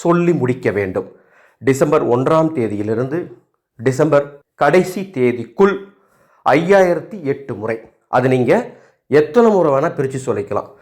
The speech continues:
ஒரு நாளைக்கு எத்தனை முறை வேணா பிரிச்சு சொல்லுங்க. மொத்தத்துல ஐயாயிரத்தி எட்டு முறை நான் சொல்லும் இந்த மந்திரத்தை டிசம்பர் மாதத்தில் சொல்லக்கூடிய அத்துணை பேரின் குடும்பத்திற்கும் அண்ணாமலை ஆண்டவனின் பரிபூரணமான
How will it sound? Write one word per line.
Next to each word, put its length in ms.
ஒரு 180
நாளைக்கு 440
எத்தனை 280
முறை 180
வேணா 200
பிரிச்சு 260
சொல்லுங்க. 240
மொத்தத்துல 400
ஐயாயிரத்தி 680
எட்டு 240
முறை 320
நான் 220
சொல்லும் 420
இந்த 240
மந்திரத்தை 680
டிசம்பர் 420
மாதத்தில் 500
சொல்லக்கூடிய 500
அத்துணை 400
பேரின் 320
குடும்பத்திற்கும் 720
அண்ணாமலை 640
ஆண்டவனின் 540
பரிபூரணமான 840